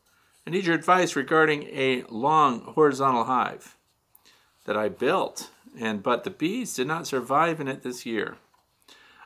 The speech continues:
I own four hives. Three are insulated double Langstroths with large full frames similar to the Lands hive.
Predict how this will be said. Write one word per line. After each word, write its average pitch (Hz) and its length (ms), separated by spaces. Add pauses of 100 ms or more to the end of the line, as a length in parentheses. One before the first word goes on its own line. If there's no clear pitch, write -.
I 165 200
own 156 280
four 135 360
hives. 104 560
Three 160 480
are 120 180
insulated 139 920
double 139 460
Langstroths 120 840
with 92 180
large 123 540
full 143 380
frames 107 680
similar 131 500
to 113 140
the 107 60
Lands 104 400
hive. - 400